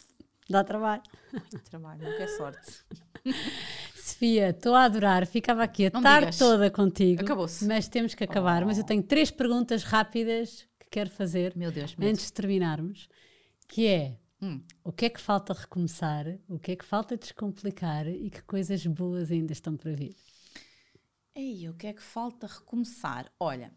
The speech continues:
Speaker 2: falta recomeçar um projeto que tá na gaveta há muitos anos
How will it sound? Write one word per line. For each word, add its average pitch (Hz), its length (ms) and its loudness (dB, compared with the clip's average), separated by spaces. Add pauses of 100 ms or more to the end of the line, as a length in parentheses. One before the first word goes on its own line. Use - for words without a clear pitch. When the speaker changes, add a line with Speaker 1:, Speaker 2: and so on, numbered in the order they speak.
(140)
Speaker 2:
falta 311 320 -4
recomeçar 220 520 -2
um 214 60 -4
projeto 190 760 -8 (480)
que - 80 -18
tá 190 180 -4
na 196 80 -6
gaveta 170 400 -10
há - 20 -12
muitos 208 680 -2
anos 165 580 -6